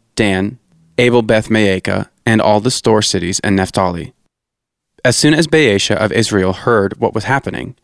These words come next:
he abandoned his project of fortifying Ramah and stopped all work on it.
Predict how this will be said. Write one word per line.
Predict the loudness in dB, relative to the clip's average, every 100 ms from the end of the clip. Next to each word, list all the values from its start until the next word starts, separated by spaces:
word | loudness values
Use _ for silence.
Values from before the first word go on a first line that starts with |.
| -20 -20 0
he | 4
abandoned | 4 4 0 2
his | 0 0
project | 0 0 0 -2 -4
of | -4
fortifying | 0 0 2 0 0 2
Ramah | 0 0 -2 -2
and | -2 -2
stopped | 0 -2 -2 0
all | 2 2
work | 0 -4
on | -8
it. | -10